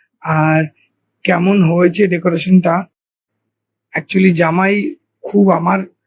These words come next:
মানে আমরা একসাথে আগে পড়াশোনা করতাম একই টিচারের কাছে, তো তাদের সাথে আমার, ওর সাথে আমার খুব ভালো জানা পরিচিত। So এখনো কেউই এই সাসপেন্সটা জানে না, just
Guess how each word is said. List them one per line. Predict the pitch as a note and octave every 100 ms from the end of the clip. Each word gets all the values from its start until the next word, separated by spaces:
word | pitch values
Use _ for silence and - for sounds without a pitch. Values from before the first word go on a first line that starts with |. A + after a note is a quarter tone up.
| _ _ _ _ _ _
মানে | F3+ E3+
আমরা | D#3+ E3 F3+
একসাথে | F3 - F3+ F3+
আগে | F3 F3+
পড়াশোনা | E3 D#3+ D#3+ F3+
করতাম | F3 E3+ D#3 F3 F#3+ - _ _ _ _ _
একই | D#3+ D#3 E3+
টিচারের | E3+ F3 E3+
কাছে, | E3+ E3 G3 G#3 _ _ _ _ _
তো | E3+ E3 E3
তাদের | D#3+ E3+
সাথে | E3 F3 F3+
আমার, | F3 F3+ - _ _
ওর | -
সাথে | D#3 F#3 F3+
আমার | F#3 F3+
খুব | - G3 D3
ভালো | C#3+ E3+
জানা | D#3+ D#3+ E3+
পরিচিত। | E3+ F3+ F3+ F3+ B3 _ _ _ _ _ - -
So | E3+ E3 E3+ -
এখনো | D#3+ D#3+ F#3 F#3 G#3+ F#4+ _ _ _ _
কেউই | - - G3 A3 A3 _ _
এই | F3+
সাসপেন্সটা | F#3 F3+ - - F3+ - F#3
জানে | D#3+ D#3
না, | G3
just | A3 G3 A3